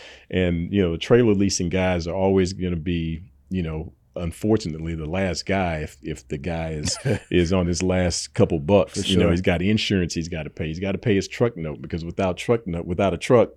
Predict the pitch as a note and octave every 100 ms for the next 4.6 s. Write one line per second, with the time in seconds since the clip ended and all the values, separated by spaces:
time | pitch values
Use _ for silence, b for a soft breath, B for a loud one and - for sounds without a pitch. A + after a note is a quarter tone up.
0 | _ F#2 F2+ A2 F#2+ D#2+ C#2+ F2+ D2 A#1+
1 | - - - G2+ F#2+ - _ G#2 G2+ G2
2 | F#2 F2+ F2 F2 E2+ F2 G2 F#2+ F#2+ F2+
3 | G#2 B2+ - F2+ F2 F2+ F2+ F#2+ F#2+ F2+
4 | - B2 - C#2 C2